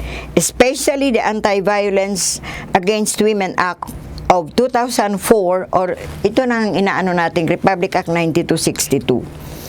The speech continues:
Ito bang anti-rape law? Republic Act eighty-three fifty-three as amended by Republic Act eleven six four eight, Safe Spaces Act, Republic Act eleven three one three.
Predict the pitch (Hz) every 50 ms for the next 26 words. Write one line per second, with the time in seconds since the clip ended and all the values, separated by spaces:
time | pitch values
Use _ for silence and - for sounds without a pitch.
0 | - - - - - - - - - - - - - - - - - - - -
1 | - - - - - - - 262 247 - 320 269 330 320 311 294 277 - - 254
2 | 269 285 254 - 262 254 247 226 220 247 262 254 247 - - 196 208 202 202 190
3 | 170 139 131 127 - - - - - - - - 202 208 - 226 226 226 214 220
4 | - - 262 254 - - - 220 214 214 220 220 220 214 208 214 208 240 269 -
5 | - 247 247 247 - 214 202 180 - - 190 196 - - - 202 214 226 220 214
6 | 185 185 170 160 180 170 170 185 190 190 220 220 214 214 233 233 - 160 - -
7 | - - - - 190 202 202 196 196 185 190 190 196 190 - - 180 - - -
8 | - 208 208 190 175 - - 165 156 165 190 - - - - - - - - -
9 | - - - - - - - - - - - - - - - - - - - -
10 | 285 277 294 320 254 - - - 214 - - - 240 247 247 240 240 240 240 -
11 | - - - 214 208 240 240 - - - - - - - - - - - - -
12 | - - - - 175 214 220 240 240 254 233 254 247 - - 254 247 240 - 214
13 | 220 226 220 196 202 202 208 180 - 214 240 269 269 254 220 214 208 208 196 190
14 | - 214 208 220 220 226 247 285 277 269